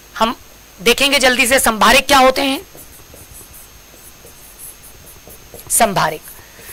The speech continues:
बच्चों, डेफिनेशन आपके सामने सबसे पहले आ जाएगी, तो बहुत अच्छी तरह से ध्यान दीजिए। भिन्न भिन्न तत्वों के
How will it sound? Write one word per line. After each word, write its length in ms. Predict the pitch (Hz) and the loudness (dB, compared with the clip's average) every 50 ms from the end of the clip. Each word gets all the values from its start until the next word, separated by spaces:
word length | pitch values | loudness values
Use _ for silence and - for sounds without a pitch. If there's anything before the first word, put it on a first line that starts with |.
| - - - - - | -20 -20 -8 -2 0
बच्चों, 220 | 269 - 320 269 | 2 2 2 2
डेफिनेशन 500 | 208 214 - - 254 262 285 262 294 302 | 4 2 2 2 2 2 2 4 4 4
आपके 260 | 294 277 - - 277 254 | 4 4 2 2 0 2
सामने 480 | 262 247 247 254 269 285 302 349 - - - - - | 2 2 2 2 2 2 2 0 -2 -8 -12 -10 -4
सबसे 260 | - 247 - - 262 | -4 -2 0 0 0
पहले 240 | 254 254 247 247 262 | 2 2 2 4 4
आ 100 | 254 254 | 4 4
जाएगी, 440 | - 262 262 269 262 277 311 359 403 - - - - - - - - - - - | 4 4 4 4 2 0 0 -2 -2 -8 -18 -20 -20 -20 -20 -20 -20 -20 -2 2
तो 200 | 254 254 247 240 | 4 6 6 6
बहुत 260 | 214 202 214 240 - | 4 4 4 4 4
अच्छी 220 | 269 - - 277 | 4 2 2 2
तरह 200 | 262 262 262 262 | 4 4 4 4
से 160 | 254 226 277 277 - - - - - - - | 4 4 2 2 0 -2 -14 -20 -20 -10 -4
ध्यान 220 | 190 208 233 247 | 0 0 2 2
दीजिए। 380 | 240 262 254 - 277 311 381 - - - - - - - - - - - - - - - - - - - - - - - - - - - - - - - - - - - - - - - - - - - - | 2 2 2 4 2 2 0 -2 -8 -18 -20 -20 -20 -20 -20 -20 -20 -20 -20 -20 -20 -20 -20 -20 -20 -20 -20 -20 -20 -20 -20 -20 -20 -20 -20 -20 -20 -20 -20 -20 -20 -20 -20 -20 -20 -20 -20 -20 -20 -18 -10
भिन्न 300 | 175 165 - 294 311 339 | -2 0 2 4 4 4
भिन्न 300 | 269 254 262 277 330 403 - - - - - - - - - - - - - - - - - - - - - - - - - - - - - - - - - - - - - - - - - - | 4 4 4 4 2 0 -4 -8 -18 -20 -20 -20 -20 -20 -20 -20 -20 -20 -20 -20 -20 -20 -20 -20 -20 -20 -20 -20 -20 -20 -20 -20 -20 -20 -20 -20 -20 -20 -20 -20 -20 -20 -20 -20 -20 -20 -14 -2
तत्वों 420 | - 349 - - - 233 302 320 311 | 0 0 0 0 2 4 4 4 4
के 220 | - 269 262 294 | 4 4 2 2